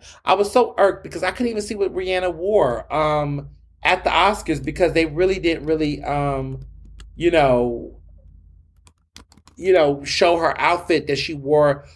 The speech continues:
when she was seated, 'cause she had this beautiful, um, they show outfit she wore to the Grammys, but there was an outfit she wore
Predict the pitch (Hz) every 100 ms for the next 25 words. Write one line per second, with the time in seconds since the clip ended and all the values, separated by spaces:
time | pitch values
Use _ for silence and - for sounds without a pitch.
0 | _ 139 147 - 139 131 - 202 143 -
1 | 135 135 180 160 127 160 190 196 - 165
2 | 151 147 - _ _ _ _ 147 143 139
3 | 135 131 131 190 202 294 277 196 208 208
4 | 196 208 165 170 170 - 190 156 156 143
5 | 139 196 175 - 165 175 165 - 170 147
6 | 160 147 143